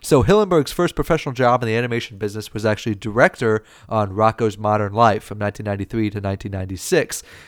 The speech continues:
Uh, it was actually Nickelodeon's first in-house cartoon production,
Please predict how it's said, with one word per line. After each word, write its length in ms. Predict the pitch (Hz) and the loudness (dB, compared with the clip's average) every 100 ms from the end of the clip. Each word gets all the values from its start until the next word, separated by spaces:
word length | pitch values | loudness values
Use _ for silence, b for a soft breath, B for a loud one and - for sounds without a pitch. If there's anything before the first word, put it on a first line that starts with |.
| B | B
Uh, 180 | - 98 | -2 0
it 40 | 101 | 2
was 120 | 104 | 4
actually 280 | 117 - 104 | 2 2 0
Nickelodeon's 640 | 113 - 113 110 110 101 | 0 0 2 4 4 -2
first 340 | - 156 151 - | 0 4 4 0
in-house 460 | 135 139 131 120 | -6 -2 0 0
cartoon 400 | - 110 - 160 | 0 -2 0 -6
production, 500 | 135 104 101 - 127 | -2 -2 -2 -4 -6